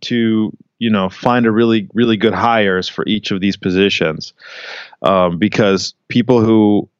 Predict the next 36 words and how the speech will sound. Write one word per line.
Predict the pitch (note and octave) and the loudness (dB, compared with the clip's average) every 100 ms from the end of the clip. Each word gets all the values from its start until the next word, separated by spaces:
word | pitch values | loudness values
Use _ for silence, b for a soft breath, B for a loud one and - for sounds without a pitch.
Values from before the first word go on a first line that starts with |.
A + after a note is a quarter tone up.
| _ - | _ 0
are | G2+ F#2 F2 | 2 2 0
super | - B2 C3+ | -4 -6 -4
responsible, | B2 - G#2+ G2 - F2+ G2+ | -4 -2 -4 -4 -6 -2 -2
who | G2 | -2
do, | F#2 G2 F#2+ F2+ - | 0 0 2 0 0
you | |
know, | F#2+ D#2 | -2 -2
just | - | -4
top-notch | - B2+ B2 A#2 - | -2 -2 0 -2 -2
work | G2+ G2+ G2 - - _ _ _ _ | 0 0 -2 -6 -18 _ _ _ _
without | A#2 A2 A#2+ | -4 0 0
having | A#2+ A#2+ A2+ | 2 0 0
to | |
be | G#2+ | -2
babysat, | G2 G2 F2 F#2 - F2+ E2+ - _ _ | 0 -2 -2 -8 -2 0 0 -2 _ _
um, | F#2 F2+ E2+ D#2+ E2 F2 _ _ _ - | -4 -2 -2 -4 -8 -10 _ _ _ -18
people | - G#2+ G#2 | -4 0 4
who | G#2+ | 4
are | G2 | 4
easily | A2 A2 A#2 | 2 2 -2
to | A2 | 0
manage, | A2 F#2+ F#2+ F#2 G2+ | 2 2 2 0 2
you | |
know, | A#2+ A2+ | 2 4
they're | B2+ | 4
not, | C#3 C3+ A#2+ _ _ _ _ B B | 2 0 -2 _ _ _ _ B B
they're | A#2+ | 2
out | C3+ D3+ | 2 2
there, | C3+ A#2 G2+ | 2 0 0
but | A2 | -2
they're | A#2+ | -2
not | B2 A2+ | -2 -4
as | G#2+ A#2+ | -8 -10
easy | A2 G#2 | -10 -10
to | G#2 | -10
find. | - G#2 G2+ F2+ | -4 -2 -2 -4